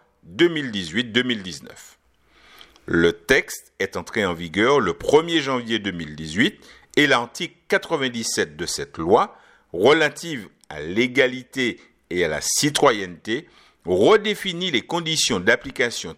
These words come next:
territoriale du dispositif résultant de cet article cinquante-cinq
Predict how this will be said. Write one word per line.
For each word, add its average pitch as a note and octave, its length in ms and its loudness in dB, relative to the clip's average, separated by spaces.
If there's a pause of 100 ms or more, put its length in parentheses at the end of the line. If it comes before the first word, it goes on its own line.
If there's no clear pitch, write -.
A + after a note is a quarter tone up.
territoriale C#3+ 880 0
du A2 100 -12
dispositif G2+ 880 -4 (340)
résultant A2+ 760 0
de G2 120 -6
cet F2 240 -6
article D2+ 480 -4 (140)
cinquante-cinq G2+ 720 0